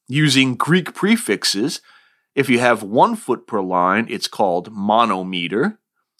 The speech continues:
Two is dimeter, dimeter.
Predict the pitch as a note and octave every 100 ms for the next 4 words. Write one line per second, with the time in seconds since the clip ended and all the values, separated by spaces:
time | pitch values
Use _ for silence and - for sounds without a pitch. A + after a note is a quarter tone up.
0 | _ _ _ _ _ - - A3+ F3 C#3
1 | A#3 A3 - G#2 F#2+ G2 G2+ - _ A2+
2 | G#2+ C3 G#2 F2+ G2 C#3+ D3+ _ _ F#2+
3 | G2+ F#2+ F#2+ F2 E2+ E2 F2 C#3+